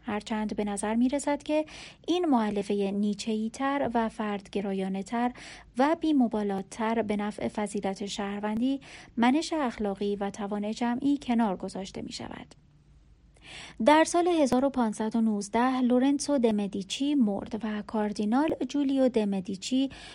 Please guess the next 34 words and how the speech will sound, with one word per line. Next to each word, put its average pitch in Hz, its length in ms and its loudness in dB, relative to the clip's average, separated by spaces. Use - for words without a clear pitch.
به 240 160 10
جای 320 280 4
او 233 200 4
نشست 190 560 -4
و 208 140 0
سرانجام 226 680 0
فورتونا 233 720 2
به 247 180 8
ماکیاولی 285 720 4
روی 277 240 0
خوش - 400 0
نشان - 320 -6
داد. 240 220 -8
جولیو 311 420 2
که 349 320 2
به 240 240 6
ضرورت 220 480 2
استفاده 240 500 0
از 330 180 0
تجارب 214 460 -2
پیشین 208 420 -4
ماکیاولی 208 640 0
وقوف 214 440 -2
داشت، 302 340 -2
او 339 120 8
را 359 120 10
برای 269 340 4
مأموریت 214 640 2
کوچک 262 600 -2
به 247 80 2
یکی 254 260 2
از 247 220 0
شهرهای 226 440 -2
همسایه 220 760 -2